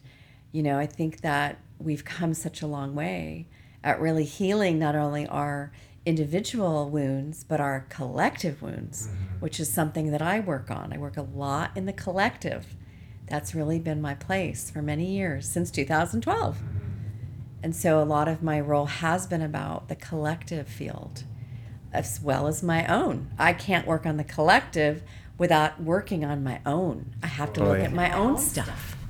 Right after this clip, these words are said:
Speaker 2: Exactly.
Speaker 1: Right?
Speaker 2: I to-, I totally get it. It's like,
Speaker 1: <laughs>
Speaker 2: yeah,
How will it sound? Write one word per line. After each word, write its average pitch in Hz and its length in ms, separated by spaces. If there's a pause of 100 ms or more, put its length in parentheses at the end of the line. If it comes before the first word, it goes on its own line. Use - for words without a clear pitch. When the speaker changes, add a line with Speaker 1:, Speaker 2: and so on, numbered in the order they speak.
Speaker 2:
Exactly. 143 460
Speaker 1:
Right? 180 360
Speaker 2:
I - 20
to-, - 180
I 123 60
totally 135 400
get 139 180
it. 131 180 (140)
It's - 180
like, 120 280
Speaker 1:
<laughs> - 560 (500)
Speaker 2:
yeah, 113 420